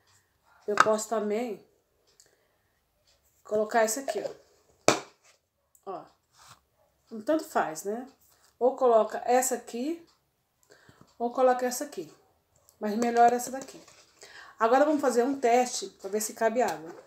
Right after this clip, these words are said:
Aqui na vasilha, ó, tem água. Vou mostrar pra vocês.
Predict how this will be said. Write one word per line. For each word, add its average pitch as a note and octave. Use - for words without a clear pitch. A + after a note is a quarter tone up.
Aqui G#3+
na B3
vasilha, G#3
ó, E3+
tem G3+
água. E3
Vou F#3
mostrar F3+
pra F#3+
vocês. -